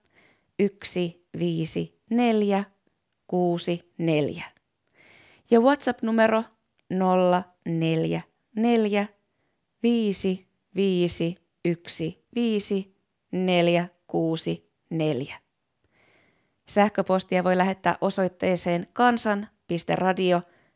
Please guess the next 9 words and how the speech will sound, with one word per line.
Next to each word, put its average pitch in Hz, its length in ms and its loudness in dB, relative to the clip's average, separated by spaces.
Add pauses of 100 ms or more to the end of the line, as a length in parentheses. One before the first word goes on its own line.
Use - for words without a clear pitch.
(140)
at 165 120 -2 (120)
yle 180 200 0
piste 170 320 -6
fi. 247 260 -4 (560)
Ja 269 60 2
kirjepostia 226 720 0
varten 190 360 0
osoite 185 500 -2
on 170 280 0